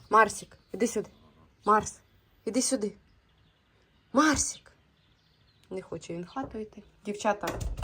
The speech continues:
в хаті. Я вже поприбирала скрізь. Тут також поприбирала.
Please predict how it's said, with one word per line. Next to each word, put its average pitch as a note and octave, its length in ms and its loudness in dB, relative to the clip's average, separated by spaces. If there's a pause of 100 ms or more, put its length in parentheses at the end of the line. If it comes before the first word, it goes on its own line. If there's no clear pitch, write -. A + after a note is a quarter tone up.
(380)
в - 60 -20
хаті. G3 500 2 (1200)
Я G3+ 80 2
вже F#3 280 -6
поприбирала D#3+ 1080 -4
скрізь. C#4 640 -6 (240)
Тут G#3 260 -6
також F3 380 -4
поприбирала. B3+ 960 -4